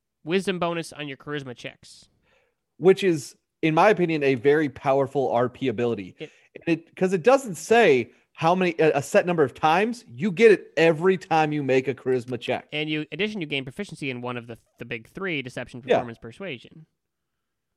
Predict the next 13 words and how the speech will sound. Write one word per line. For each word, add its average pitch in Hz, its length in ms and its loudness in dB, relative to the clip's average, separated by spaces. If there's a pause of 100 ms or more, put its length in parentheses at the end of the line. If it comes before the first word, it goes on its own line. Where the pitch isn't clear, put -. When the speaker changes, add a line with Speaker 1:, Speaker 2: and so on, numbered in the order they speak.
(200)
Speaker 2:
So 113 600 0 (180)
I 156 120 4
think 165 220 -2
that's, 135 340 -2 (680)
from 185 140 -2
an 156 60 2
R 170 160 6
P 190 180 -8
perspective, 196 600 0 (480)
incredibly 135 500 0
powerful. 113 320 -2
Speaker 1:
Especially 240 240 -8
'cause 175 300 -4